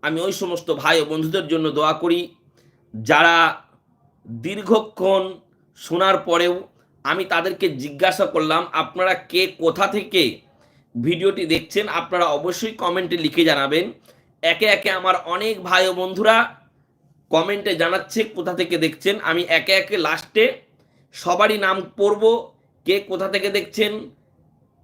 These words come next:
প্রত্যেকের নাম ধরে আমি ডাকবো। আপনারা অবশ্যই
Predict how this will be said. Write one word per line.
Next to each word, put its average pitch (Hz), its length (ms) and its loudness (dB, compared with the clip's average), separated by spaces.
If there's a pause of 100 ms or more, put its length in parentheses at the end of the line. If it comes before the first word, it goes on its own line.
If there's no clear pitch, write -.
(140)
প্রত্যেকের 220 540 0
নাম 196 280 2 (840)
ধরে 165 340 2
আমি 185 180 2
ডাকবো। 170 420 2 (1600)
আপনারা 180 340 2
অবশ্যই 196 480 -2